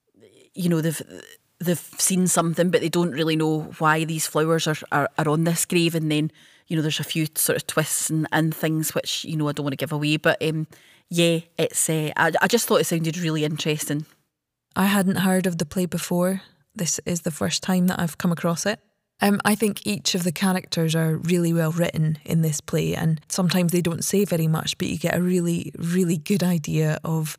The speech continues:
Speaker 2: what they're all about. And I think that I know a lot of people who are just exactly like her. In fact, in every city and in every kind of area of my life, I can think of an Anna Louise type person. So that I found really endearing.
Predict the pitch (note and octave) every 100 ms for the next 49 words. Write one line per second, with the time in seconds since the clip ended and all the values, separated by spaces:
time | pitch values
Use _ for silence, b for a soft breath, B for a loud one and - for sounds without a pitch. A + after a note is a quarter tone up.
0 | _ F#3+ F#3 - F3+ E3 D#3+ D3+ E3 D#3+
1 | - - F3 E3+ - E3+ - - E3 D#3+
2 | - - F#3 F#3 F#3 F3 F3+ - F#3 F#3
3 | F#3+ - F#3+ - F#3+ G#3 G3+ _ - F#3
4 | E3 D3 D#3+ - D3+ D#3 - - E3 E3
5 | D#3 - D#3+ D#3+ - - F3 E3+ - -
6 | - F3+ - F3 E3+ E3 - F3 D3 E3
7 | E3 F3 E3 F3+ E3+ F3 D#3+ E3+ F#3 _
8 | _ - F3+ E3 F3+ F3+ E3+ D#3 E3+ D#3+
9 | E3 E3 D3+ D#3+ D#3+ D#3+ E3+ D#3+ D#3+ D#3
10 | - F3 E3 - E3 E3 E3 E3 E3+ E3
11 | E3 D#3 - E3 D3+ - E3 - - F3
12 | - b b b b b - - F#3 E3+
13 | D#3+ F3+ - - - F3 D#3 E3+ E3+ E3
14 | E3 E3+ E3 E3+ D#3+ D#3 D#3+